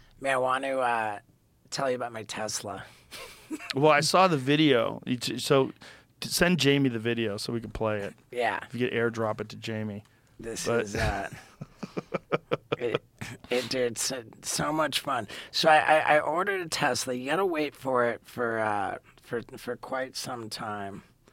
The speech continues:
Speaker 1: Um, oh yeah, this is the first thing I did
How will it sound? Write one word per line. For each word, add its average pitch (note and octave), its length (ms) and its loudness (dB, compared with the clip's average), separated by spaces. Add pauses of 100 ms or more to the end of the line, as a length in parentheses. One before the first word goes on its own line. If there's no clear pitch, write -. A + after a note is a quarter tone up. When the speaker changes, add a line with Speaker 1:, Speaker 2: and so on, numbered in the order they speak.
(540)
Speaker 1:
Um, A2+ 300 -6
oh D#3 140 8
yeah, D3+ 360 4 (320)
this C#3 160 -8
is F3 60 -4
the E3 80 -2
first E3 320 0
thing D#3 160 -6
I C#3 100 0
did B2+ 460 0